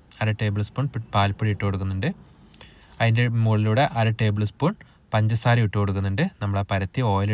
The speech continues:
ഒഴിച്ചതിന് ശേഷം അതിൻ്റെ മുകളിലൂടെയാണ് നമ്മൾ ഈ മൂന്ന് ഐ-, ഏഹ്,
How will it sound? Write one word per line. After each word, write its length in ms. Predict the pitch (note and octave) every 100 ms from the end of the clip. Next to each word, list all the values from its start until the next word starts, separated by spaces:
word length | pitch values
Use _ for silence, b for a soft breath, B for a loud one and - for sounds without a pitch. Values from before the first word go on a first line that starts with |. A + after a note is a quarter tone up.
| G#2
ഒഴിച്ചതിന് 360 | F#2+ G#2 - G#2 G2+
ശേഷം 160 | G2+ A2+
അതിൻ്റെ 180 | G2 G#2
മുകളിലൂടെയാണ് 520 | G2 F#2+ G2+ G2 G#2 F3+ - b b b -
നമ്മൾ 160 | A2 G#2 G2+
ഈ 20 | G2+
മൂന്ന് 220 | G2+ G#2 - - _ - G#2+
ഐ-, 80 | G2+ - G#2+
ഏഹ്, 340 | G2+ G2+ G2+